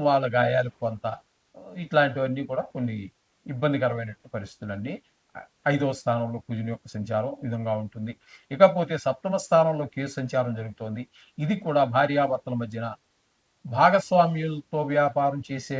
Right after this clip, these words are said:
వారి మధ్యన భేదాభిప్రాయాలు ఏర్పడేయడానికి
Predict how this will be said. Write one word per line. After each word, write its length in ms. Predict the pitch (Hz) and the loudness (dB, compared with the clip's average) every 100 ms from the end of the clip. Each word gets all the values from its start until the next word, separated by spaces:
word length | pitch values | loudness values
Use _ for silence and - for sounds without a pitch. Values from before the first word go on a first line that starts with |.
| 131 | -2
వారి 180 | 127 123 120 | 0 0 -2
మధ్యన 260 | 113 123 147 - _ _ _ _ _ - | -2 -4 -6 -10 _ _ _ _ _ -10
భేదాభిప్రాయాలు 1120 | 123 147 180 175 196 185 - 156 147 143 139 | 4 6 8 6 4 2 6 8 8 8 4
ఏర్పడేయడానికి 840 | 135 135 - 127 123 123 120 - | 2 0 -2 -4 0 -2 -2 -6